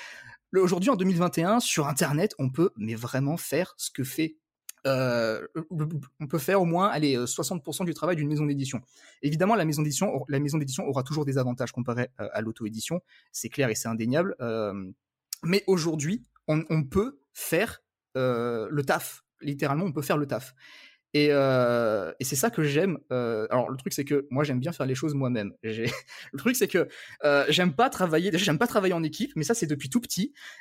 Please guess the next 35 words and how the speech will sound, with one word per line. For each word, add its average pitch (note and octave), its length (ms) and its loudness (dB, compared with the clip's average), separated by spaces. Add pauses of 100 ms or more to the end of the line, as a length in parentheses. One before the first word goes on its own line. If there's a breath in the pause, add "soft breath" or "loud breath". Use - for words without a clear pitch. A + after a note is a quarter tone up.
Et, F3 180 6
euh, D3 460 6
quand G3 180 4
j'ai F#3 140 4
vu C#4+ 100 6
que C#4 60 4
je F#3+ 60 4
pouvais F3+ 220 -2
travailler F#3 360 2
tout A#3 120 -2
seul A3 320 4
en, D#3+ 60 0
en D3 460 4
sortant E3 260 0
mon F#3 80 4
bouquin, D3+ 240 0
mais A3+ 80 6
je D3 80 0
me D3+ 80 2
suis C#3 140 -6
dit, « F3 80 -2
Mais B2+ 80 0
putain, - 200 -6
mais A#2+ 120 -2
vas-y, C#3 200 -2
je... B2 160 -6
je C3 120 -4
prends, G#3 280 2
je F#3 120 -2
prends ! » D#4 400 2 (420 loud breath)
Et, E3+ 160 6
euh, D#3 240 8
<laughs> - 800 -2
non, A3+ 140 8
mais, G3 160 4